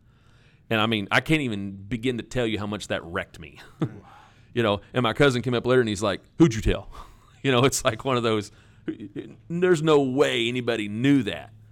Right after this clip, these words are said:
okay? Well, I knew what happened. And that was the moment where it was like, "Okay, I gotta get serious. There really are people going to hell." And there re-, and of course, that,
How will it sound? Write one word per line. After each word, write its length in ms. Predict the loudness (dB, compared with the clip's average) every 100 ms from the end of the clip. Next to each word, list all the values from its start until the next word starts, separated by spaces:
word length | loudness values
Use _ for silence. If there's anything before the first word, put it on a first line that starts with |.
| -12
okay? 360 | -10 -2 -2 -2 -10 -20 -4
Well, 120 | 0
I 140 | 2 2
knew 180 | 4 0
what 200 | 0 -6
happened. 340 | -10 -12 -20 _ _ _ _ _ _ _ 0
And 560 | 2 2 -2 -4 -8 -12
that 340 | -10 0 2 2
was 120 | 0
the 60 | 0
moment 300 | -2 -2 -2
where 100 | -4
it 20 |
was 160 | -4 -2
like, 260 | -4 -2
"Okay, 180 | -2 0
I 80 | 0
gotta 160 | 0
get 120 | -4 -6
serious. 600 | -4 -4 -4 -8 -16 -18 _ _ 2
There 180 | 4
really 360 | 4 2 2 2
are 200 | 2 0
people 280 | -2 -10 -8
going 240 | -8 -8
to 40 | -8
hell." 360 | -8 -8 -8 _ _ _ _ _ _ -4
And 160 | 0
there 100 | 2
re-, 180 | 2 0
and 100 | -2
of 60 | 0
course, 220 | 2 0
that, 200 | 0 -2